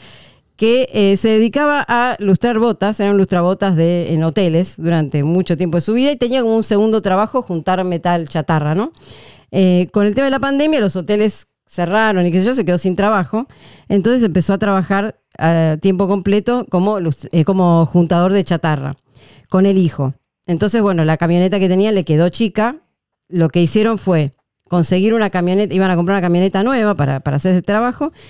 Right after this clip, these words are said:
en otra ciudad, en, en Ohio, en otro estado directamente. Entonces tuvieron que volar, tuvieron que tomar un avión, ¿sí? Para comprar esta camioneta y traérsela manejando.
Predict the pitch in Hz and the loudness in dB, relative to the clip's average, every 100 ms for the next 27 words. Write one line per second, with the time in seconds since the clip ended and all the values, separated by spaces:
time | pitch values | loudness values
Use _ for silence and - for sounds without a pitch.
0 | - - 180 233 247 - 190 226 156 147 | -10 0 2 2 -2 0 2 2 0 0
1 | 156 156 143 - 160 160 226 170 156 196 | 0 0 -4 -2 2 2 2 0 0 0
2 | 208 - 208 151 147 156 160 147 139 151 | -2 -2 -2 0 0 0 0 0 0 -2
3 | 233 247 269 269 254 254 185 185 226 190 | 0 0 0 -2 -2 -4 -4 -2 0 -2
4 | 139 - _ _ _ 190 214 202 202 220 | -4 -10 _ _ _ -4 -2 -2 -2 0
5 | 220 240 226 247 - 214 247 _ _ - | 0 0 -2 -4 -4 -4 -4 _ _ -2
6 | 180 165 165 208 226 226 240 254 285 190 | -2 0 -2 -2 0 0 0 0 0 0
7 | 180 185 190 196 175 151 151 143 131 | 0 -2 -2 0 0 0 0 0 0